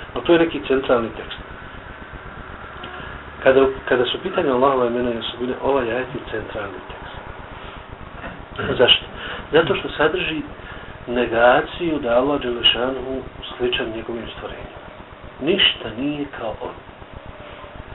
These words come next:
I zato Imam Tahavi u svojoj akidi kaže: „La tebluguhul evham, la tudrikuhul efham.” Njega mašta ne može dokučiti, niti razum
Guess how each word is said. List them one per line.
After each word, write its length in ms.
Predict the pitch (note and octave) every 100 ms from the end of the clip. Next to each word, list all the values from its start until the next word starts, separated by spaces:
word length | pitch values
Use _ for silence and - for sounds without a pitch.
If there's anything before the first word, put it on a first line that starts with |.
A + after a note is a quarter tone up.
| - - -
I 40 |
zato 220 | B2+ D3
Imam 200 | D3+ D3
Tahavi 380 | B2+ - D#3+ C3
u 40 | A#2
svojoj 240 | C3+ B2
akidi 240 | - B2+ B2
kaže: 320 | C3+ B2+ B2
„La 400 | A2+ A#2+ C#3 C#3+ C3+
tebluguhul 580 | B2+ A#2 B2+ C3 A#2+ A#2 A#2
evham, 680 | A2 A2+ B2 C3 D3 C3 C3
la 100 | B2
tudrikuhul 580 | B2 A#2 D3 D3+ D3+
efham.” 340 | D3+ - E3 D3 - - - - - - - - - - - - - - - B2
Njega 260 | C#3 C3+
mašta 400 | B2 D3+ - D3
ne 160 | A2+ C3+
može 360 | F3+ F3+ - - - - - - - - - - - - -
dokučiti, 600 | A2+ - C3 E3 - D3+
niti 240 | C#3 C3+
razum 380 | C#3 C#3+ C3+